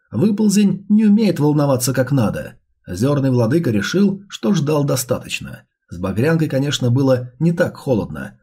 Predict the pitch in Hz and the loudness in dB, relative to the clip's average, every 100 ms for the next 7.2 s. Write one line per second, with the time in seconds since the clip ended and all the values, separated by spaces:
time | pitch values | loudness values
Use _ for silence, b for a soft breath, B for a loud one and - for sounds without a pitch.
0 | - 214 226 190 185 190 175 175 170 - | -4 -2 0 0 2 4 4 2 0 -4
1 | - - _ _ _ - - 107 208 190 | -12 -16 _ _ _ -16 -6 0 2 2
2 | 165 135 - 196 175 165 170 165 170 165 | 0 0 0 2 2 2 2 2 2 0
3 | 175 190 175 - 175 170 - 151 - - | 0 -2 -2 -4 -4 -4 -2 -2 -2 -10
4 | - 98 87 160 175 170 - - 208 - | -12 -10 -4 0 0 -2 -10 -2 -2 -2
5 | - _ _ _ _ 220 208 120 151 185 | -6 _ _ _ _ -2 -2 0 0 0
6 | - - - 127 123 165 110 107 - - | -4 -12 -4 -4 0 0 0 -2 -4 -4
7 | - | -6